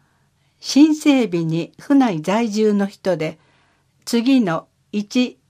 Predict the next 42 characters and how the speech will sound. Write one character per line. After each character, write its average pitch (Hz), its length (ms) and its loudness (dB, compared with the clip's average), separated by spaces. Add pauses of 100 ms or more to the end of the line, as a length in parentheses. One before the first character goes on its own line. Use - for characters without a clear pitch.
(160)
二 277 200 6
の 202 340 0
い 220 100 -4
ず 285 140 -2
れ 269 140 0
か 262 160 -2
に 175 180 -4
該 185 220 -6
当 196 220 -6
す - 180 -8
る 175 100 -8
人。 - 380 -12 (1900)
一、 196 480 -6 (540)
平 269 280 0
成 254 320 2
十 254 300 2
七 247 400 -4
年 165 380 -4
四 - 220 -8
月 277 280 -2
二 247 260 -4
日 240 180 -4
以 254 140 -2
降 196 240 -2
に 160 180 -2
生 160 120 -8
ま 196 160 -4
れ 175 100 -8
た 165 180 -10
人。 - 420 -16 (1600)
二、 202 320 0 (580)
申 302 280 4
請 277 340 0
日 175 160 -4
に 165 200 -4
妊 233 220 4
娠 240 320 0
し - 140 -12
て 208 160 4
い 196 100 0
る 180 120 -6
人。 - 400 -12